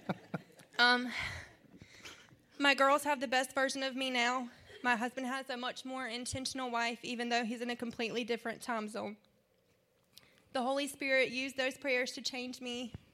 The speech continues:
for the better. I had been on every medication possible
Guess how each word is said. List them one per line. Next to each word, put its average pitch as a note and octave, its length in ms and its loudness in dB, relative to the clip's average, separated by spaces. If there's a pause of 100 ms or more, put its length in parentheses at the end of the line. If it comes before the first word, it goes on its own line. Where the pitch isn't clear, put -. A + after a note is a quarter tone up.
for A#3+ 140 -6
the A#3 80 -8
better. A3 360 -10 (1400)
I C4 100 4
had C4+ 120 2
been C4 140 4
on B3 100 2
every B3+ 240 2
medication C#4 640 0
possible C4+ 600 -4